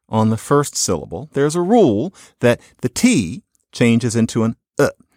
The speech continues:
And so, not cotton, but if it's cotton, and you've got the accent on the front, ka, and then you've got this un as your second syllable, then it's not cotton.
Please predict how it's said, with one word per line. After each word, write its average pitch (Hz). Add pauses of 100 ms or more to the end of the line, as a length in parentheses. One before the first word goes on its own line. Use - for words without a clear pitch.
(160)
And 156
so, - (300)
not 131 (160)
cotton, 104 (380)
but 78
if 95
it's 90 (240)
cotton, -
and 90
you've 85
got 76
the -
accent 92 (120)
on 95
the 123
front, 92
ka, 160 (280)
and -
then -
you've 202
got -
this 95 (100)
un 107
as 92
your 87
second 92
syllable, 87 (220)
then 120
it's 127
not 156
cotton. 117